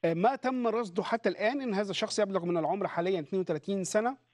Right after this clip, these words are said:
ويجهز لهذا التفجير منذ إبريل الماضي.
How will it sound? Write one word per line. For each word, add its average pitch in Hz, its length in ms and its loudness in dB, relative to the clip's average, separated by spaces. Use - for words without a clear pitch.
ويجهز 160 1200 -2
لهذا 165 380 2
التفجير 165 560 -2
منذ 208 440 2
إبريل 180 360 0
الماضي. 170 540 -2